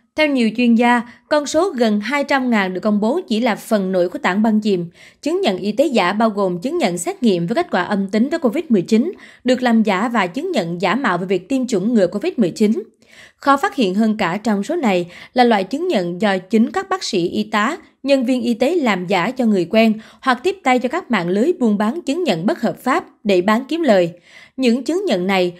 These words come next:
được nhập vào hệ thống đầy đủ và chính thức. Chỉ có điều, người có tên trên chứng nhận không hề được tiêm vaccine. Chúng thường được rao bán trên các mạng xã hội với giá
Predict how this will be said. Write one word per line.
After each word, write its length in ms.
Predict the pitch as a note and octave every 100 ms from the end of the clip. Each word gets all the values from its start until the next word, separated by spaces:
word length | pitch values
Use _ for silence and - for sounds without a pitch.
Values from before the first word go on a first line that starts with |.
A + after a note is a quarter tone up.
| -
được 200 | B3+ B3+
nhập 160 | B3 A#3
vào 100 | A#3
hệ 140 | A3 F#3
thống 240 | A#3+ F4
đầy 160 | B3 F3+
đủ 240 | F3+ F3
và 200 | G#3+ F#3
chính 240 | E3+ A3+
thức. 160 | D#4+ G4+ - - _ -
Chỉ 120 | A#3+
có 120 | E4
điều, 300 | C4+ A3 G3+ - _
người 100 | B3
có 80 | B3+
tên 240 | E4+ C4 A#3+
trên 200 | A#3+ A3
chứng 200 | C4+ F4
nhận 220 | G#3+ F3
không 240 | A#3+ A#3+
hề 180 | G#3+ F3
được 180 | E3 -
tiêm 160 | G#3
vaccine. 400 | G3+ D#4+ - A3+ G#3+ - _ _ -
Chúng 200 | D4 G4
thường 120 | B3+
được 120 | G3
rao 140 | F3 G3+
bán 220 | G3+ D4
trên 120 | D4+
các 140 | D4+ D#4+
mạng 140 | F3
xã 160 | E3+ B3+
hội 300 | A#3 E3+ E3
với 120 | B3
giá 240 | C4+ C4